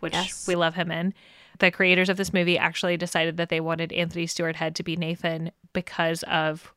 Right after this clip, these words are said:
Speaker 1: Once More with Feeling.
Speaker 2: Oh, yeah.
Speaker 1: Which is the, one of the most well-loved episodes of Buffy, but I really feel like he never got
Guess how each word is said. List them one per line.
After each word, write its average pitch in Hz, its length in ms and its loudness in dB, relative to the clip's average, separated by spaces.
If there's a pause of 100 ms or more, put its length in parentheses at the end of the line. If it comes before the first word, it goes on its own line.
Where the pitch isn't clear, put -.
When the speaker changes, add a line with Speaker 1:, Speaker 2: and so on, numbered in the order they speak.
(120)
Speaker 1:
Once 180 260 0
More 170 180 0
with 175 120 0
Feeling. 170 460 0
Speaker 2:
Oh, 381 300 10
yeah. 339 420 8
Speaker 1:
Which 202 200 4
is 185 160 -4
the, 196 120 -6
one 233 160 4
of 240 80 6
the 214 60 4
most 185 280 2
well-loved 208 1000 6 (200)
episodes 175 580 2
of - 200 -4
Buffy, 170 460 0 (140)
but 180 240 6 (380)
I 208 100 4
really 254 300 6
feel 208 240 4
like 190 200 4
he 180 360 -2
never 180 460 2
got 160 380 4